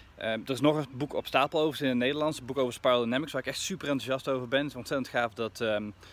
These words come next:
ja, Roland Lauwers nu bezig is om dat uit te werken, dus dat gaat er ook in de komende periode aankomen. Maar iets wat de afgelopen periode me bezig heeft gehouden, is het schrijven van mijn nieuwe boek wat ik samen met James Webb doe. James Webb, eh, bekend van begeleider van hoogbegaafde kinderen, heeft een, eh,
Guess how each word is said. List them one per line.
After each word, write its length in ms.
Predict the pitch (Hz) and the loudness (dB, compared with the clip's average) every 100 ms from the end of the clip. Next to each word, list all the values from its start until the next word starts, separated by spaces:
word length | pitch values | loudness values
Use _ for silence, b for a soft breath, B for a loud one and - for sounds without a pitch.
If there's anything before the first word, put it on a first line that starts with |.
| B | B
ja, 160 | - 120 | -2 0
Roland 320 | 117 131 120 | 2 2 2
Lauwers 300 | 120 139 147 | 2 2 0
nu 100 | 143 | -2
bezig 260 | 135 135 123 | 2 0 0
is 200 | 139 127 | -2 -2
om 100 | 127 | -2
dat 220 | 120 - | -4 -2
uit 180 | 139 143 | -2 0
te 80 | 135 | 0
werken, 280 | 127 131 | 0 0
dus 100 | - | -2
dat 120 | 123 - | -6 -6
gaat 160 | 117 | -8
er 80 | - | -6
ook 180 | - 156 | -4 -4
in 60 | 135 | -4
de 60 | |
komende 280 | 123 117 113 | -2 -2 -2
periode 400 | - 110 104 101 | -4 -2 0 -2
aankomen. 500 | 78 95 - 101 120 | -4 -6 -6 -6 -4
Maar 80 | 139 | -6
iets 120 | 135 | -6
wat 140 | 147 143 | -6 -2
de 60 | |
afgelopen 360 | 131 - 143 139 | -2 -2 -4 -2
periode 400 | 127 123 151 180 | -2 0 0 -2
me 80 | 165 | 0
bezig 280 | 156 147 | 0 0
heeft 180 | - 135 | 0 -2
gehouden, 440 | - 123 123 123 - B B B | 2 4 4 2 -4 B B B
is 80 | 139 | -4
het 100 | - | 0
schrijven 260 | 170 170 | 2 2
van 140 | 143 147 | 4 2
mijn 120 | 147 | 4
nieuwe 180 | 139 123 | 2 0
boek 160 | 143 | -4
wat 120 | 147 | -2
ik 100 | 131 | -4
samen 520 | - 135 131 135 127 120 | 0 0 2 0 0 0
met 300 | 123 113 - | 0 0 2
James 260 | 131 123 | 2 2
Webb 260 | 113 147 113 | 2 0 0
doe. 160 | 98 87 - | -6 -6 -14
James 240 | - 117 113 | -8 -8 -4
Webb, 280 | 120 - 107 | -6 -8 -12
eh, 140 | - 101 | -10 -10
bekend 260 | - 113 | -8 -10
van 140 | - 101 | -8 -10
begeleider 320 | 101 110 107 | -4 -2 -2
van 100 | 110 | -2
hoogbegaafde 400 | 113 117 117 - | -2 0 0 0
kinderen, 480 | - 143 151 147 147 B B B | 0 0 0 -2 -4 B B B
heeft 260 | - 127 - | -2 -2 0
een, 220 | 123 120 | 0 0
eh, 180 | - 104 | -2 -4